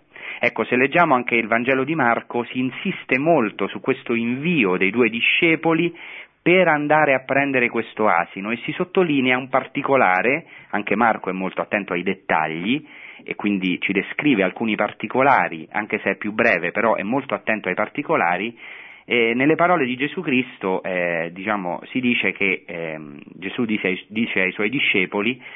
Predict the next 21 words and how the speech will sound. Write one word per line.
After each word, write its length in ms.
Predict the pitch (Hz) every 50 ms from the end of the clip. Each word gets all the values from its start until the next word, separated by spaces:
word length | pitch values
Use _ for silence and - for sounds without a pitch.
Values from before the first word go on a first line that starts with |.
| - - -
"Andate 580 | - 110 127 139 147 147 170 160 143 - - 104
nel 160 | 107 107 110
villaggio 520 | 110 123 135 143 151 135 120 110 107 107
che 120 | - - 101
vi 100 | 101 104 -
sta 160 | - 127 123
di 140 | 123 131 143
fronte 640 | - - 170 180 202 208 202 196 - - 202 208 202 - - - - - - -
e 160 | - 110 113 - - -
subito 400 | - 202 160 131 123 117 120 117
entrando 760 | 117 120 117 135 147 160 180 190 190 185 185 180 180 175 160
troverete 540 | - 127 120 113 123 127 147 151 147 147 117
un 100 | 110 107
asinello 520 | 107 - - 117 117 127 131 127 113 107
legato 560 | 107 107 110 120 131 143 165 170 165 170 156
sul 280 | 139 - - 120 120 117
quale 440 | - 147 156 160 160 147 131 117 -
nessuno 720 | 117 117 123 120 120 - - - - 190 196 202 180 143
è 40 | 123
mai 280 | 120 117 113 113 110 -
salito." 600 | 107 104 107 110 107 - - 95 95 92 -